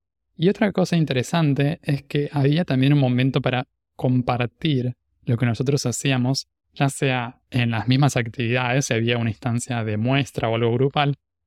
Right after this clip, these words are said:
pero incluso en el entorno familiar y dentro de casa. Me acuerdo que cuando éramos chicos con mis hermanos hacíamos obras de teatro, pequeñas obras de teatro, tal vez escenas de El Chavo del Ocho o cosas que a nosotros nos gustaban y nos divertían.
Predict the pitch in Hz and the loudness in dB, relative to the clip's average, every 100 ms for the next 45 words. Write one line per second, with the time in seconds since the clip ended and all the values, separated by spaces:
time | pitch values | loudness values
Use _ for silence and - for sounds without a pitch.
0 | _ - 175 175 202 214 214 202 202 139 | _ 0 0 4 2 2 2 2 2 4
1 | 139 131 139 147 151 - 123 120 139 135 | 4 4 2 2 0 0 0 2 2 0
2 | 127 - 131 139 143 127 135 135 120 113 | -2 -2 2 2 2 2 2 2 -2 0
3 | 135 123 - 135 139 _ _ _ _ _ | -2 -4 -6 -8 -8 _ _ _ _ _
4 | _ 120 120 147 156 127 131 123 120 139 | _ -2 2 2 2 0 -2 0 0 2
5 | 139 - 175 - 143 - 123 110 117 120 | 0 -2 -4 -2 -2 0 -2 -2 -4 -2
6 | 139 135 151 - - 123 139 143 143 - | 0 2 0 -2 -4 0 2 2 0 -4
7 | - _ _ _ - 143 151 131 117 135 | -8 _ _ _ 0 2 2 0 0 -2
8 | 135 123 123 143 _ 123 139 139 - - | 0 -2 -2 -6 _ 0 2 2 2 0
9 | 139 131 131 127 127 131 123 120 127 120 | 0 2 0 0 0 0 0 -2 -2 -4
10 | - 135 135 120 127 135 - _ _ _ | 0 0 0 0 -2 -2 -6 _ _ _
11 | _ 110 107 135 127 123 123 135 135 - | _ -6 -2 0 2 2 4 2 0 0
12 | 127 139 - 127 123 131 123 135 123 120 | 0 0 -2 0 0 0 0 0 0 -2
13 | 113 123 123 120 127 - 135 131 131 127 | -2 -2 0 0 0 0 0 2 0 0
14 | 123 123 - 156 143 165 | 0 -2 -2 0 0 -2